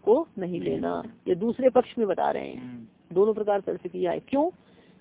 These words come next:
Speaker 1: क्योंकि साक्षात सुकृत दुष्कृत के नाश आदि का हेतुत्व सुना गया है। साक्षात सुकृत दुष्कृत के नाश आदि का हेतुत्व, सुकृत दुष्कृत के नाश का हेतु साक्षात उस बुद्धि को सुना गया है। हाँ?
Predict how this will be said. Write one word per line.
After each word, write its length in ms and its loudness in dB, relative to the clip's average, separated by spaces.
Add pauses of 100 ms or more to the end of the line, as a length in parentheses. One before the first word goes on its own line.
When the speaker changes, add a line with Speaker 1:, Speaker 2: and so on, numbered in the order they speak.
(120)
Speaker 1:
क्योंकि 500 0
साक्षात 760 2
सुकृत 500 -4
दुष्कृत 600 -4
के 320 -2
नाश 400 0
आदि 320 0
का 140 -2
हेतुत्व 480 -4
सुना 300 -4
गया 220 -2
है। 200 -16 (920)
साक्षात 480 0
सुकृत 420 -4
दुष्कृत 680 -6
के 220 2
नाश 300 0
आदि 260 -2
का 120 0
हेतुत्व, 560 0 (720)
सुकृत 300 0
दुष्कृत 500 -6
के 120 2
नाश 320 2
का 80 2
हेतु 300 4
साक्षात 500 -2
उस 100 -8
बुद्धि 300 -4
को 120 -2
सुना 220 -4
गया 200 -2
है। 160 -10 (580)
हाँ? 140 2